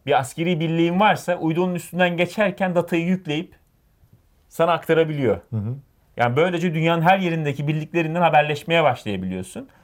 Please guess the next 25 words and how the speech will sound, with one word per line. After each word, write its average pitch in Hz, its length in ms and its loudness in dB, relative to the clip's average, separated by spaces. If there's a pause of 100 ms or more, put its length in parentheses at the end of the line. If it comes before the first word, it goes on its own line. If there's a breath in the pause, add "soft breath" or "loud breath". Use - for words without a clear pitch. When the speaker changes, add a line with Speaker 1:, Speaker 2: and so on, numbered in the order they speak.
Speaker 1:
Haberleşme 147 580 0
açısından 135 500 -6
bence 135 300 -2
önemli 131 420 -2 (500)
Speaker 2:
Hı. 107 60 -6
Speaker 1:
katkıları 113 440 -2
olacaktır 90 520 -8
yine. 90 260 -10
Speaker 2:
Evet, 196 140 -4
zaten 160 280 -2
Türkiye'nin 170 380 -2
de 170 40 -2
hani 170 200 -4 (100)
gerek 131 260 -2
Orta 131 280 -2
Asya'da 123 280 -4
gerek 123 300 -4
Balkanlarda 123 760 -4 (340 soft breath)
veya, 139 200 0
e, 127 240 -2
farklı 120 380 -2
ülkelerde 127 520 0
hatta 110 340 -6 (100)
işte 120 300 -8 (220)
geçmişte 123 500 -8